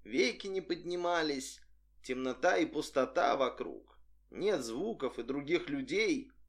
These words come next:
Как это вообще понимать? Он запаниковал, попытался дёргаться,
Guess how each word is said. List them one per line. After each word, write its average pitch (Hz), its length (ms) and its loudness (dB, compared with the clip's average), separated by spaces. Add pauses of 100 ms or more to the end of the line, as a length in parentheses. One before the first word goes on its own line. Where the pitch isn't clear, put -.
(140)
Как - 260 -2
это - 180 0
вообще 262 460 6
понимать? 143 680 0 (680)
Он 160 260 2
запаниковал, 139 1120 4
попытался 190 640 2
дёргаться, 175 920 6